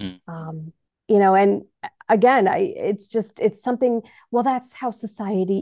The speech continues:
Speaker 2: is. That's how this has always been, but that doesn't make it right.
Speaker 1: Exactly.
Speaker 2: I mean, women have been circumcised for thousands of years. It doesn't make it right
Speaker 1: Mm.
Speaker 2: just 'cause it's always been done.
Speaker 1: Exactly. And, um,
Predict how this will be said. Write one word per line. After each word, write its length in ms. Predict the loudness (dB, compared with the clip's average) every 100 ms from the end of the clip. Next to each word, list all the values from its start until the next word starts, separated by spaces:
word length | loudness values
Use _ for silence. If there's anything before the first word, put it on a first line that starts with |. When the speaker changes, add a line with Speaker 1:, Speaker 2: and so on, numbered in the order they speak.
| 0
Speaker 2:
is. 260 | -2 -4 -10
That's 260 | -8 -8 -8
how 380 | 0 2 0 0
this 220 | -4 -2
has 140 | -4
always 320 | -2 0 -2
been, 220 | -2 -4 -4
but 120 | -8
that 140 | -10
doesn't 200 | -8 -8
make 180 | -8 -8
it 40 |
right. 500 | -10 -6 -6 -4 -6 -10 _ -20 _ _ _
Speaker 1:
Exactly. 260 | -20 -10
Speaker 2:
I 60 | 2
mean, 260 | 4 4 2 _ -2
women 440 | 2 4 4 2
have 320 | 0 -2 0
been 200 | 0 0
circumcised 1400 | -4 -10 -8 -2 0 0 -2 -10 -12 -8 -6 -6 -8 -16 _ _ 0
for 580 | 4 6 6 4 2 -6 _ _ -4
thousands 460 | 2 2 4 2 2
of 100 | 2
years. 840 | 2 2 0 0 -4 -12 -18 _ _ _ _ -2
It 80 |
doesn't 240 | 4 4 6
make 160 | 4
it 40 | 2
right 440 | 4 4 4 0 -4 _ _ _
Speaker 1:
Mm. 240 | -8 -6 -8 _ _ -4
Speaker 2:
just 180 | -2 0
'cause 180 | -2 0
it's 100 | 0
always 220 | 0 0
been 240 | -2 -2
done. 420 | -2 -2 -4 -6 -12 _ _ _ _ -12
Speaker 1:
Exactly. 640 | -10 -8 -10 -12 -16 -12
And, 280 | -8 -6 -6 -4
um, 520 | -4 -4 -10 -16